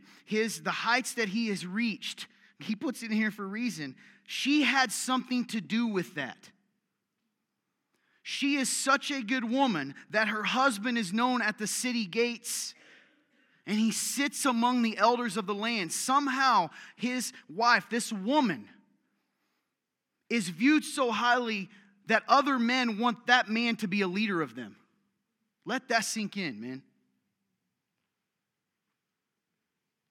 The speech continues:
And women. Ladies, think of that.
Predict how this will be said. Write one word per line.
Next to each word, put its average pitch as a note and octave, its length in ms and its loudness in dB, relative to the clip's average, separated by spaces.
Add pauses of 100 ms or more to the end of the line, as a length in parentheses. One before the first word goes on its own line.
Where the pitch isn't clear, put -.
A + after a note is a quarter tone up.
(440)
And D3+ 240 -10
women. A2 180 -12 (3250)
Ladies, C#3+ 240 -12
think - 240 -20
of - 60 -18
that. - 60 -20